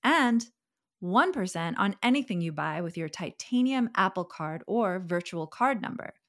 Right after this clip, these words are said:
Visit apple dot co slash card calculator to see how much you can earn.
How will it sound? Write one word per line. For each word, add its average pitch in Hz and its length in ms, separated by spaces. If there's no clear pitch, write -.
Visit 175 400
apple 277 380
dot 190 320
co 196 240
slash 170 380
card 240 360
calculator 156 640
to 185 160
see 285 280
how 240 100
much 190 260
you 262 140
can 185 160
earn. - 260